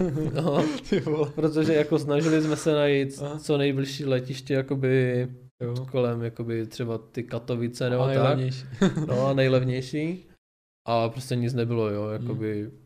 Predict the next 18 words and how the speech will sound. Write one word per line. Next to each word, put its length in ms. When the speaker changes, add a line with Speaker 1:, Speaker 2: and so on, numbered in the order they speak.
Speaker 2:
Plus 300
hlavně 420
nebyly 560
třeba 280
ty 120
termíny, 600
které 260
jsme 140
chtěli. 520
Speaker 1:
Mhm. 180
Speaker 2:
A 100
vím, 140
že 140
to 120
jelo 320
až 280
z 240
Německa. 840